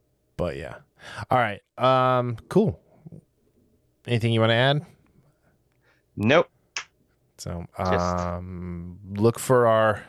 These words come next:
Speaker 1: Spider-Man review probably Tuesday-ish. Um,
Speaker 2: Man.
Speaker 1: maybe Wednesday. Actually, I'll probably put it, we, hopefully we can record it on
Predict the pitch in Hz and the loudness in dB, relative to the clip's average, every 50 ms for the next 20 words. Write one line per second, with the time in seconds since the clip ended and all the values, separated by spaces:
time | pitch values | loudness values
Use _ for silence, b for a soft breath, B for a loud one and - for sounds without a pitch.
0 | - - - - - - - - 131 120 123 120 123 120 120 123 120 120 120 120 | -14 -8 -6 -4 -4 -4 -2 0 2 2 4 4 2 2 0 2 0 2 2 2
1 | 117 117 110 110 113 113 117 120 120 123 117 - - - 110 110 110 110 110 107 | 0 0 0 0 0 0 2 2 2 0 -2 -2 -2 0 2 2 2 2 0 0
2 | 107 107 110 104 - - - - - - 113 113 120 123 127 - 143 156 180 196 | 0 0 0 -2 -4 -8 -10 -10 -10 -8 -6 -6 -6 -6 -6 -4 -4 -4 -4 -4
3 | 208 202 180 - _ _ _ - 165 160 180 196 - - - - - - - _ | -6 -8 -10 -12 _ _ _ -12 -10 -8 -8 -8 -10 -12 -14 -16 -16 -18 -20 _
4 | _ _ _ _ _ b b b b b b b b b b b b b b b | _ _ _ _ _ b b b b b b b b b b b b b b b
5 | b b b b b - - 104 104 98 87 87 87 85 85 85 95 107 107 101 | b b b b b -10 -4 -2 0 0 0 0 -2 -4 -4 -4 -2 -2 0 -2
6 | 90 - _ - 104 110 113 123 120 110 110 113 113 110 107 - 135 151 160 160 | -2 -4 _ 0 0 2 4 4 2 2 2 2 0 0 -2 -2 -2 -2 -2 -4
7 | - 180 165 139 - - - 226 262 - 165 120 - 123 107 95 92 117 127 101 | -4 -4 -4 -4 -2 -2 -4 -4 -4 -4 -4 -4 -2 -2 -2 -2 -2 -2 -2 -2
8 | 92 101 107 - 175 175 143 101 98 92 87 85 85 80 78 - 95 87 82 80 | -4 -2 0 0 2 2 2 2 2 0 0 -2 -4 -6 -4 -2 -2 -2 -2 -6
9 | - - | -10 -14